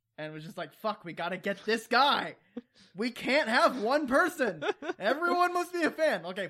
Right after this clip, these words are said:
Speaker 1: find out who his favorite everyone is. <laughs>
Speaker 2: All right. Uh, the only other thing I've got is that The Batman has officially begun filming.
Speaker 1: Mm-hmm.
Speaker 2: So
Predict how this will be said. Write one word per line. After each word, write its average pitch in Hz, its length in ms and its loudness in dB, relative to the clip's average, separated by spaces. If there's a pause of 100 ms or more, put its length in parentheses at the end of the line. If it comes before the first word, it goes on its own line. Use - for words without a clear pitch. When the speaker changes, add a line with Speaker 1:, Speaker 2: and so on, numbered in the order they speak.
Speaker 1:
find 240 260 -4
out 214 220 0
who 220 160 -2
his 208 100 -6
favorite 196 320 -6
everyone 180 340 -4
is. 143 320 -14 (360)
<laughs> - 1400 -20
Speaker 2:
All 123 80 -4
right. 110 240 -4 (220)
Uh, 135 340 -2
the 143 60 -4
only 160 180 -2
other 156 140 -2
thing 143 180 -6
I've 139 160 -4
got 135 240 -2
is 117 180 -10
that 117 220 -6
The 113 60 -18
Batman 135 400 -4
has 120 140 -12
officially 131 420 -10
begun 123 280 -8
filming. - 380 -12 (120)
Speaker 1:
Mm-hmm. 202 340 -12 (320)
Speaker 2:
So 107 600 -6